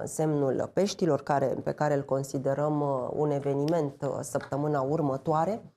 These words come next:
în fapt evenimentul săptămânii, pentru că este o lună nouă care, repet, în colaborare cu Jupiter în Berbec, uh, și având loc și pe primul grad, uh,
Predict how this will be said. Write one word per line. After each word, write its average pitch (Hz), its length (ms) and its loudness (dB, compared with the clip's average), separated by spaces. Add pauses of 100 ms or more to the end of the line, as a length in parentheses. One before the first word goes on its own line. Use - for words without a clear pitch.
(260)
în - 60 -14
fapt 160 200 -2
evenimentul 151 640 2
săptămânii, 160 840 -2 (500)
pentru 165 260 2
că 156 100 0
este 151 200 0
o 147 60 4
lună 165 260 2
nouă 156 400 2
care, 151 280 0
repet, 147 320 -2
în 143 100 2
colaborare 139 580 0
cu 147 140 -4
Jupiter 147 460 -2
în 135 140 -2
Berbec, 139 500 -2
uh, 143 140 4
și 139 220 -4
având 143 260 0
loc 143 100 -2
și - 140 -6
pe 143 140 -2
primul 143 360 -2
grad, 151 440 0
uh, 139 440 0